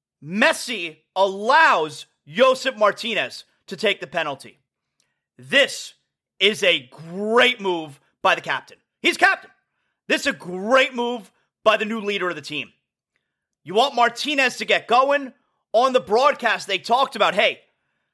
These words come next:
we haven't even seen yet Messi and Martinez making that connection.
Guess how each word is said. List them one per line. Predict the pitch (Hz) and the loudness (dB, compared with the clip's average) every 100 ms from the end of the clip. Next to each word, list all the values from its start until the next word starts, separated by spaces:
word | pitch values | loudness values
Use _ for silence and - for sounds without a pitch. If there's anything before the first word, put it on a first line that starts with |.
| _ _ _ - 196 | _ _ _ -20 -2
we | 254 | 2
haven't | 277 277 | 2 2
even | 262 | -4
seen | 151 - - 233 339 370 311 | -8 -12 -8 -4 -2 -2 2
yet | 247 156 | 0 0
Messi | 160 196 - 226 | -2 -4 -4 -8
and | 208 | -4
Martinez | 190 180 - 202 175 139 | -2 -2 -4 -6 -6 -4
making | 180 175 175 | -4 -4 -4
that | 160 143 | -4 -4
connection. | 151 139 - 127 | -6 -6 -8 -16